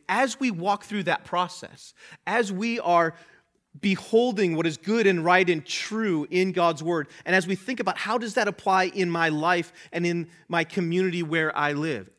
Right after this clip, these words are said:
as we think about those things and attempt to discern what is most pleasing to our Father in heaven,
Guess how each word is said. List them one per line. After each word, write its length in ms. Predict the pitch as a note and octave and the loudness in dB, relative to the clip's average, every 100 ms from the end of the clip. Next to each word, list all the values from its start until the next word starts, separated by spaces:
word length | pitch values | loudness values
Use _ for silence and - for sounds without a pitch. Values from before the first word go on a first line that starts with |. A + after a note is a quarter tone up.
| _ F3 | _ -4
as 300 | A3+ B3 G3+ | -2 -2 -4
we 180 | A#3 | -6
think 240 | G#3+ A#3 G#3+ | -4 -4 -2
about 300 | F3 D#3+ D3 | 0 0 0
those 220 | D3+ D3 | -6 -4
things 280 | D#3 D3+ - - - _ | -6 -6 -8 -18 -20 _
and 360 | F#3+ G#3 A3 G3+ G3 | 2 4 2 -2 -4
attempt 580 | F#3+ - A3+ A3 - - | -4 -2 -2 -4 -12 -8
to 200 | G#3+ G3 | -4 -4
discern 920 | C#3+ E3 - - A3+ A#3 E3 D#3+ D3+ _ _ _ _ _ _ D3+ | -6 -10 -8 -4 0 0 0 -4 -8 _ _ _ _ _ _ -4
what 240 | F3+ G3+ | -2 0
is 180 | F#3+ D#3 | 0 0
most 440 | F3+ G#3+ A#3 - | 2 2 0 -8
pleasing 380 | - A3 F#3+ G3 | -8 -6 -4 -6
to 120 | F#3+ | -2
our 100 | F3 | -2
Father 400 | D#3+ F3+ F3 E3+ | 0 0 0 -2
in 60 | D#3+ | -4
heaven, 480 | F3 G3+ D3 C3+ | -2 -2 -4 -8